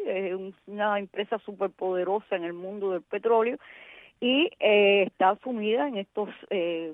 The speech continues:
problemas de corrupción que además, eh, está arrastrando también al gobierno brasileño, muy próximo a, al gobierno cubano,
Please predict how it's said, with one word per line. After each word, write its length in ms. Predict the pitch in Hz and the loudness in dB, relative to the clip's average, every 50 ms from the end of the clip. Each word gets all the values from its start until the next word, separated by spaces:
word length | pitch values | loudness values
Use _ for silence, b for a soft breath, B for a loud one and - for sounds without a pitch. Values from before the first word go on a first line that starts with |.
| - _ | -12 _
problemas 560 | - 180 185 185 196 240 285 294 277 254 226 | -4 -2 0 4 6 6 6 6 4 2 0
de 120 | 190 175 | 0 -2
corrupción 680 | - - 190 196 233 233 226 - - 226 226 220 220 226 b b b b b b b b b _ - | -2 -2 -2 -2 -2 -6 -10 -4 0 2 2 2 2 -2 b b b b b b b b b _ 4
que 280 | - 226 233 254 277 - - | 6 8 8 8 8 6 4
además, 520 | 269 233 220 220 208 208 208 208 233 254 - _ | 4 4 4 4 2 2 2 0 0 -2 -4 _
eh, 420 | - 262 262 220 214 202 196 175 202 190 | 0 2 2 4 4 2 2 2 0 0
está 200 | 196 - - 208 | 0 0 2 2
arrastrando 720 | 226 - 254 262 233 _ - 214 202 190 190 202 220 247 254 | 2 2 0 -2 -2 _ 2 4 4 4 4 2 0 0 0
también 380 | 226 202 180 180 180 180 190 | 0 0 0 0 -2 -2 0
al 100 | 220 226 | 0 0
gobierno 420 | 220 202 190 175 165 180 190 196 202 | 0 0 -2 -2 -4 -4 -4 -4 -2
brasileño, 640 | 202 196 202 202 - 220 220 196 180 196 220 277 269 | 0 0 0 -2 -4 -4 -2 -2 -2 -2 -4 -6 -8
muy 220 | 240 196 185 190 | -6 -6 -8 -8
próximo 720 | 190 _ - 202 208 208 - - - 208 196 180 165 156 | -10 _ -2 0 0 0 -2 -6 -12 -10 -6 -4 -4 -4
a, 80 | 151 151 | -4 -6
al 320 | - - - 175 156 156 | -8 -10 -12 -12 -10 -10
gobierno 400 | 156 151 165 156 160 165 175 180 | -10 -8 -8 -6 -6 -6 -8 -6
cubano, 420 | - 214 214 208 208 196 196 226 | -4 0 2 4 4 4 2 -2